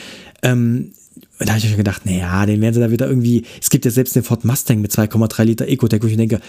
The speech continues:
"Leute, nehmt's mir nicht übel, aber wenn ich einen Ford Mustang kaufe, dann nehmt doch bitte den fünf Liter V acht." Es gibt nichts Peinlicheres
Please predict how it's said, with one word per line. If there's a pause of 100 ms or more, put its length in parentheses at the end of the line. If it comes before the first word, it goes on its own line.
(160)
"Leute, (240)
nehmt's
mir
nicht
übel, (280)
aber
wenn
ich
einen (320)
Ford
Mustang
kaufe, (280)
dann
nehmt
doch (260)
bitte
den
fünf
Liter
V
acht." (320)
Es
gibt
nichts
Peinlicheres